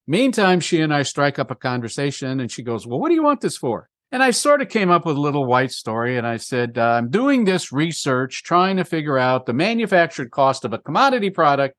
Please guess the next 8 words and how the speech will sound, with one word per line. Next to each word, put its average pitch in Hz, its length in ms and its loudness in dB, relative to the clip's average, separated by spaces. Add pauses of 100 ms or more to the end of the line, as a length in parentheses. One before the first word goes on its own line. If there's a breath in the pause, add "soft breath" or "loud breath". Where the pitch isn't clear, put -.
(240 soft breath)
through 277 200 4
the 254 80 2
distribution 156 680 0
channels 139 400 0
to 285 160 0
the 226 220 2
end 151 160 2
user." 135 460 0